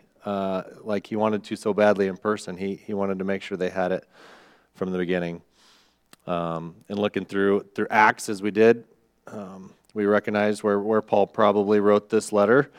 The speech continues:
and, um, he, he did it quickly for what's in there, for how much meat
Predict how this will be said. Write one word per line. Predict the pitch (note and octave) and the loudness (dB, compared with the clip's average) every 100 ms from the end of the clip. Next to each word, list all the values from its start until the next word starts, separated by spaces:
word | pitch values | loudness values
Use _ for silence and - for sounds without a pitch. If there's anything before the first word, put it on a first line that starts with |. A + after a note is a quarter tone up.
| - - _ _ | -20 -20 _ _
and, | G2+ G2 F#2+ F#2 F2+ - - | -4 -2 -2 -2 -6 -12 -8
um, | G2+ G2+ F2+ F#2 E2+ _ _ _ - | -2 0 -2 -4 -10 _ _ _ -6
he, | G#2+ G#2 F#2+ - _ - _ _ _ _ _ _ _ _ | -4 -2 -4 -8 _ -20 _ _ _ _ _ _ _ _
he | - G#2+ | -4 2
did | B2 | 4
it | A2+ | 6
quickly | F3+ F3 F3+ E3 D3 - A#2 _ | 4 8 8 8 4 -12 -20 _
for | A#2 | 0
what's | A2 B2 A#2+ | 6 6 6
in | A#2 G#2+ | 0 -2
there, | F#2+ D#2+ E2 _ _ _ | -4 -6 -12 _ _ _
for | - G#2+ G#2 | -2 2 2
how | G2+ B2+ B2 | 4 4 4
much | A#2 A2 - | 4 -2 -2
meat | G#2+ A2+ A2+ | -4 -4 -6